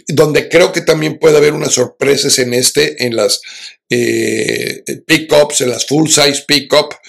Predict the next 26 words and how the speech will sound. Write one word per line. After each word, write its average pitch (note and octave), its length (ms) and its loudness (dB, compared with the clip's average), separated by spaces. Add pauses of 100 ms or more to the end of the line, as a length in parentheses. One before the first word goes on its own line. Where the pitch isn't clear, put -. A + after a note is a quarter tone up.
(340)
la A#2+ 80 -4
están F#3 240 -2
poniendo E3+ 260 0
muy E3+ 140 4
parejita, D3+ 600 0
ciento D#3+ 340 0
setenta C3+ 440 -4
y A#2+ 60 -2
seis A#2+ 280 -2
mil C#3+ 320 0 (380)
el C3 160 2
año D3 240 2
pasado, C#3+ 440 2
ciento D#3 340 0
setenta B2 420 -2
y A#2 100 -2
cinco C3 380 -2
mil C3+ 240 2
este B2+ 300 0
año. D3+ 340 -2 (560)
Este, A#2+ 920 -2
una E3 160 4
vez D#3 140 4
más, D3+ 300 0
estos C#3+ 240 0
son D#3 440 2